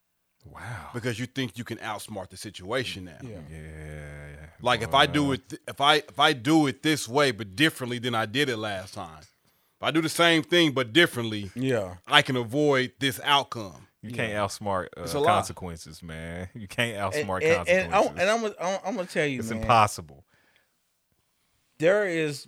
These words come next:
Speaker 3: penalties for thinking you smarter than what you really are.
Speaker 1: <laughs> Facts. <laughs>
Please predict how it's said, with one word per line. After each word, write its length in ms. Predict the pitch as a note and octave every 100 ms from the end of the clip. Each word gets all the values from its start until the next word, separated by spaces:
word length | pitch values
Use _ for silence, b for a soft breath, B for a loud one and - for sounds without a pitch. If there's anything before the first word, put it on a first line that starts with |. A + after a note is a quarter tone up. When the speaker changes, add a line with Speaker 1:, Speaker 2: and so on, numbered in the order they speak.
| -
Speaker 3:
penalties 880 | - F3+ E3 C3+ - G#2 F#2+ - - _ _ _ _ _ _ -
for 100 | A#2+
thinking 480 | - C3+ C3 A#2+ A2
you 140 | A#2+
smarter 440 | - A2+ A2+ A2
than 120 | G#2 G2+
what 240 | G2+ -
you 80 | G2
really 300 | G2 F2+ E2+
are. 680 | - - - - - - E3
Speaker 1:
<laughs> 80 | -
Facts. 560 | - F#2 - - -
<laughs> 40 | -